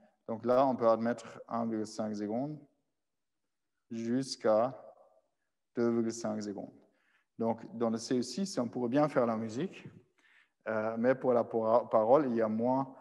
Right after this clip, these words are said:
d'intelligibilité. Et qu'est-ce que ça fait, au-,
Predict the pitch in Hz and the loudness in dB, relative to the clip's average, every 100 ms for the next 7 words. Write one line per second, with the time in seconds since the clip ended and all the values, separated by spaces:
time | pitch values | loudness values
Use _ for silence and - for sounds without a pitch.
0 | - _ _ 117 113 113 110 110 107 110 | -20 _ _ -6 -4 -4 -4 -6 -8 -8
1 | 117 113 87 - _ _ _ _ _ _ | -8 -8 -12 -14 _ _ _ _ _ _
2 | _ - - 123 123 247 247 - 135 - | _ -20 -6 -4 6 6 6 -2 -2 -2
3 | - - 170 247 226 - - - - | -2 2 4 4 -4 -14 -20 -12 -4